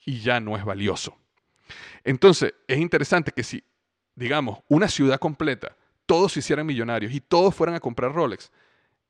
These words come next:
ellos no le van a vender relojes a todo el mundo. Es más, ellos lo que van a hacer es empezar a subir los precios al punto donde nuevamente solo un grupo élite, pequeño, puedan comprarlo. ¿Por qué? Porque es un elemento de señalización.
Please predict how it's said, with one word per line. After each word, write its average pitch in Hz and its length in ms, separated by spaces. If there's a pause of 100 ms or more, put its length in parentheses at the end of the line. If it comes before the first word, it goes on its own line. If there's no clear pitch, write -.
(140)
ellos 131 280
no 139 160
le 135 120
van 143 160
a 120 40
vender 120 300
relojes 113 380
a 104 80
todo 107 160
el 104 60
mundo. 110 360 (640)
Es 110 140
más, 127 240
ellos 117 200
lo 135 120
que 120 100
van 117 80
a 123 40
hacer 135 160
es 131 40
empezar 127 320
a 147 40
subir 135 220
los 135 160
precios 135 360
al 127 120
punto 139 400 (340)
donde 117 500
nuevamente 123 600
solo 127 440
un 147 220 (100)
grupo 135 560 (320)
élite, 120 440 (120)
pequeño, 123 560 (300)
puedan 123 260
comprarlo. 110 500
¿Por 120 220
qué? 185 220 (260)
Porque 117 280
es 107 60
un 131 140
elemento 113 580 (280)
de 131 160
señalización. 117 1300